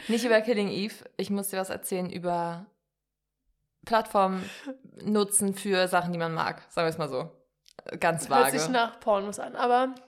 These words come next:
Speaker 1: Nein.
Speaker 2: gut, weiter.
Speaker 1: <laughs> Null. Okay, sorry, du hast Yellow Jackets angefangen.
Speaker 2: Ja, die ersten drei Folgen habe ich noch im Urlaub zusammen mit meinen Freundinnen geguckt. Jetzt die nächsten zwei Folgen habe ich alleine geguckt und ich muss sagen,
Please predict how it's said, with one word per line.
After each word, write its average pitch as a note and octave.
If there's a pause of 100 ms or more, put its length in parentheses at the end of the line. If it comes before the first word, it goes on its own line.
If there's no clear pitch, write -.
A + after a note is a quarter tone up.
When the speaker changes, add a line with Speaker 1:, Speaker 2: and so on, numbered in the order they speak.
(240)
Speaker 1:
Nein. G3
Speaker 2:
gut, D#4+
weiter. A#3+ (120)
Speaker 1:
<laughs> G3+
Null. F#3+ (840)
Okay, A#3
sorry, G#3
du G#3+
hast A#3+ (140)
Yellow A3
Jackets E3+
angefangen. D#3+ (360)
Speaker 2:
Ja, G#3+
die -
ersten A#3+
drei A3+
Folgen A3+
habe A3
ich G#3+
noch G#3
im G#3+
Urlaub A3+
zusammen G#3
mit G#3
meinen G3
Freundinnen B3
geguckt. D#4 (520)
Jetzt A3
die G#3+
nächsten A3
zwei G#3
Folgen G#3+
habe G3+
ich G3
alleine A3
geguckt D4
und A#3+
ich G#3
muss A3
sagen, A3